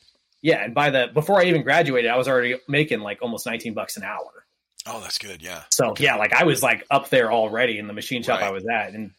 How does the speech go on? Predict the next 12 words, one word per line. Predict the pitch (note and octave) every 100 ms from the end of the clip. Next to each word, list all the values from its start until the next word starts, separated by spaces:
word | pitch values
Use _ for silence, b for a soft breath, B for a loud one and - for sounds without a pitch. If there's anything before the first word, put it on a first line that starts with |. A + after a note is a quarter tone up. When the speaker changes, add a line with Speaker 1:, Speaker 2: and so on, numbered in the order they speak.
| -
Speaker 1:
from | C#3+ B2
there, | G#2+ C#3 C3
I've | A2+
only | A#2+ A2
gone | G#2 G#2+ G2+
up | B2 G#2+ -
as | C#3 A2+
I've | G2+ G2 - -
moved | D3 C3 A#2
Speaker 2:
Mm-hmm. | A2+
Speaker 1:
around | B2+ A#2+ A#2
and | A2